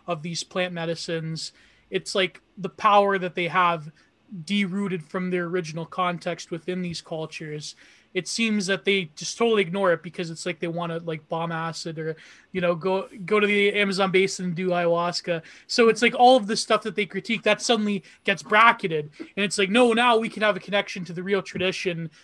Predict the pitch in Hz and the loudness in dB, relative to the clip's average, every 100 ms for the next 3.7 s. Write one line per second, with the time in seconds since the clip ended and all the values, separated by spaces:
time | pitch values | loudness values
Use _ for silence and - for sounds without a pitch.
0 | _ - 185 190 190 185 185 226 175 185 | _ -6 -4 -4 -4 -2 0 0 0 -2
1 | 165 185 180 180 180 175 165 - _ 175 | -4 -4 -4 2 2 2 -4 -14 _ -6
2 | 180 170 185 - 196 170 165 160 - 170 | -4 2 2 2 -4 -4 -6 -8 -6 -4
3 | 160 170 160 156 185 160 156 | -4 -8 -8 -6 -2 -2 -4